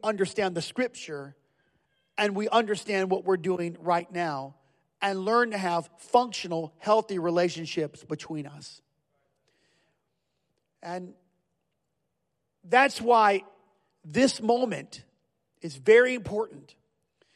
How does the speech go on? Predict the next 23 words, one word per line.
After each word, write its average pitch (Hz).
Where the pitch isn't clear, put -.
It's -
not 277
just 254
what 220
the 190
teacher 165
is 165
teaching. 156
It's 226
how 190
the 165
teacher 156
is -
teaching. 156
It's 226
the 214
feeling 254
that -
we 170
have. -
It's 208
the 220
emotional 220